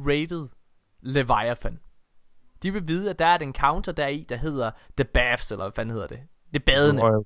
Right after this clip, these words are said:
Speaker 2: Baths.
Speaker 1: The Royal Baths, eller sådan noget, ja. Og, øh, når, øh, man er i det raid der, så står man ligesom på fire søjler, og så er der sådan en lille brønd,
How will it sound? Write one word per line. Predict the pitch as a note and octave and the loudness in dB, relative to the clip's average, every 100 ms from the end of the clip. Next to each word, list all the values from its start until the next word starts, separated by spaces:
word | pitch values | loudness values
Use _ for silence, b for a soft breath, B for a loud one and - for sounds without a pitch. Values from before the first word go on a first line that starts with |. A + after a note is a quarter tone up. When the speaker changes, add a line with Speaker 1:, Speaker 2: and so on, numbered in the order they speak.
| - | -6
Speaker 2:
Baths. | G#2 G2 F#2+ - | -10 -10 -12 -8
Speaker 1:
The | - A#2 | -6 2
Royal | C3 C#3 C3+ | 6 6 6
Baths, | A2+ A#2 - | 2 0 -8
eller | C#2+ | -10
sådan | - | -12
noget, | A#1+ | -14
ja. | - b b b b | -16 b b b b
Og, | - C#3 C3+ C3 | 6 8 10 8
øh, | B2+ B2 A#2+ A#2 | 8 6 4 6
når, | G#3+ F3+ | 8 10
øh, | C#3 F#2+ A#2+ A2+ | 8 6 2 2
man | A#2+ | 6
er | F3 | 6
i | E3+ | 8
det | E3 | 4
raid | D3+ A3 | 4 2
der, | G3+ | 2
så | D#3+ E3+ | 0 0
står | - G3 | 4 6
man | C3+ | 4
ligesom | C#3+ E3 | -2 0
på | C#3+ | 6
fire | - F3 E3 F#3 | 6 6 -2 -2
søjler, | - F#3+ A#3 A#3+ | 4 4 6 6
og | D#3 D3 | 6 6
så | F#3 | 4
er | |
der | F3 | 2
sådan | E3 | 0
en | |
lille | E3+ | -2
brønd, | D#3+ - F#3 | 2 8 10